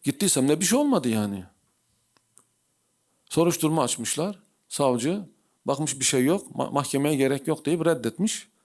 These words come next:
Onun kağıdı geldi. Böyle bir sürü. Yani, e, Allah'tan ki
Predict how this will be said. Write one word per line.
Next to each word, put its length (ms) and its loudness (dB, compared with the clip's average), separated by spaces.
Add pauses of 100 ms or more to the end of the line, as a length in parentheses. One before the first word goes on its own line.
(360)
Onun 200 2
kağıdı 300 2
geldi. 420 0 (1000)
Böyle 260 4
bir 200 12
sürü. 360 0 (4000)
Yani, 400 0 (2500)
e, 260 -2 (2250)
Allah'tan 520 2
ki 360 0